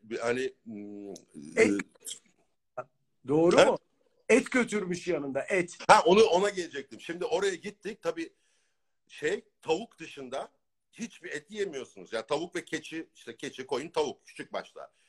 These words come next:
Speaker 1: Dana, bir kere senaryoda bir dana sahnesi vardı, bilenler bilirler.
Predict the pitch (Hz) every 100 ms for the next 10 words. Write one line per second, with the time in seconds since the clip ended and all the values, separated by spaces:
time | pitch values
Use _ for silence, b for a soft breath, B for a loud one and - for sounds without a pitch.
0 | _ _ _ 147 156 226 233 _ _ _
1 | _ _ 104 - 190 208 - 147 202 208
2 | 160 110 131 131 139 170 151 143 143 180
3 | 151 120 110 113 120 123 131 131 143 190
4 | 226